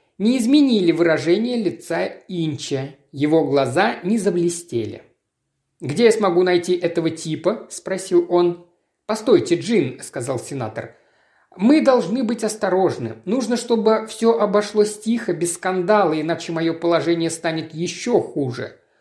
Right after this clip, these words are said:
Нужно устроить так, чтобы он перестал беспокоить меня, но при этом следует избегать всего, что может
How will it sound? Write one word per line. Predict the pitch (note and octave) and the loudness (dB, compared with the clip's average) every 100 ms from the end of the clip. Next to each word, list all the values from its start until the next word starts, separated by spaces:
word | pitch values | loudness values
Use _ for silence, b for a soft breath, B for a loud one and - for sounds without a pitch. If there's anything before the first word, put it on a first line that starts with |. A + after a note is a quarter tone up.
| _ | _
Нужно | G3+ G#3 A#3 | -2 0 2
устроить | A3 G#3+ G#3+ G#3 G3+ | 0 2 6 6 4
так, | A#3 G#3+ | -2 -4
чтобы | - E3+ E3 | -2 -2 -2
он | E3+ E3+ E3+ | 0 -2 -2
перестал | E3+ F3+ - F#3 D3 | 0 0 0 -2 -2
беспокоить | C#3+ - D3 - A3 D3 - | -6 -8 -10 0 2 2 -2
меня, | B2 C3+ D#3 | -4 -2 -2
но | E3 | -2
при | E3 | 0
этом | F#3 A#3 | 0 0
следует | A#3 E3+ F3+ A3+ A3+ B B | -4 0 0 0 -2 B B
избегать | G3+ F#3 G3+ E3 D#3 - | -8 0 0 4 2 0
всего, | - B2 A2+ D3+ | -4 -2 0 -2
что | - E3+ | -2 -6
может | D3 C#3+ C#3+ | -4 -4 -6